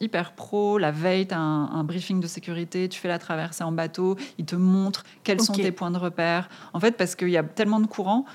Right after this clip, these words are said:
Speaker 1: qu'on te dit et on te répète, si tu nages tout droit, tu vas te faire éjecter en mer Égée. Donc, euh,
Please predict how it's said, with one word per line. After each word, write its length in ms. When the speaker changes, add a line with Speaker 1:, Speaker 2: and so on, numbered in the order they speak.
Speaker 1:
qu'on 300
te 100
dit 260
et 60
on 60
te 100
répète, 320
si 120
tu 100
nages 240
tout 120
droit, 220
tu 120
vas 60
te 60
faire 160
éjecter 340
en 80
mer 260
Égée. 340
Donc, 260
euh, 260